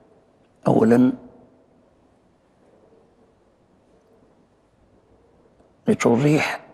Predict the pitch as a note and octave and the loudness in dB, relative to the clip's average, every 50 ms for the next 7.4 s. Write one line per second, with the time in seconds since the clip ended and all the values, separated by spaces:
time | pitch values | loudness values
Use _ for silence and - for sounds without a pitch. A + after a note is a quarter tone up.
0 | - _ _ _ - - - A2 A2 - G#2+ A2 A2 A2+ A2+ A2+ A2 - - - | -20 _ _ _ -6 -2 0 0 2 2 0 0 0 0 0 0 -2 -4 -6 -10
1 | - - - - - - - - C3 B2 G2+ G2 G2+ F#2+ G2+ G2+ G#2 G#2 G#2 G2+ | -14 -20 -20 -20 -20 -16 -12 -6 -4 -4 -2 -2 -2 -2 -2 -2 -2 -2 -4 -6
2 | G#2 - - - - - - G2 - - - - - A2 A2 G2+ G#2 G2+ - - | -8 -10 -14 -20 -20 -18 -14 -10 -6 -6 -6 -4 -4 -2 -2 -2 -2 -4 -6 -10
3 | - - - G#2+ - - G2 F2+ D#2 - - - - - - - - - - - | -8 -4 -4 -2 -2 0 -2 -2 -4 -6 -8 -12 -12 -10 -12 -12 -14 -18 -20 -20
4 | _ _ - - _ _ _ - - _ _ _ _ _ _ _ - - _ _ | _ _ -20 -20 _ _ _ -20 -20 _ _ _ _ _ _ _ -20 -20 _ _
5 | _ - - F#2+ B2 B2 A2 A#2 A#2+ A2+ - - A#2+ - - - - - G2+ - | _ -2 0 0 2 2 2 4 4 4 2 2 0 -4 -4 -2 -2 -2 0 2
6 | B2+ A#2 A#2+ D3 - - - - - _ _ _ _ - - - - - - - | 2 0 0 -2 -6 -10 -16 -20 -20 _ _ _ _ -14 -8 -4 -4 -4 -4 -4
7 | - - - - - - - - | -8 -8 -8 -8 -8 -8 -10 -8